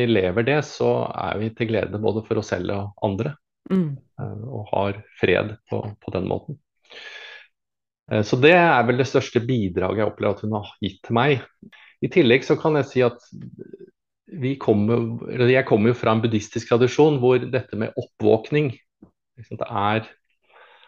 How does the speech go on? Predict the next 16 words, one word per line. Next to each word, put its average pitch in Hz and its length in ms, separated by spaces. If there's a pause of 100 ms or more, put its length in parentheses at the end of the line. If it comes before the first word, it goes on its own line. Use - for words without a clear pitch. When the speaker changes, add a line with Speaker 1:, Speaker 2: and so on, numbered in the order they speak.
(580)
Speaker 1:
eh, 101 380 (260)
virkelig 101 480
for 131 160
dem. 175 160 (600)
Det - 60
som 117 80
kalles 101 280
spirituell 104 520
oppvåkning, 110 480
og 104 400 (100)
det 117 220
som 110 120
kalles 104 280
fullstendig 95 480
oppvåkning, 117 560
eller 110 300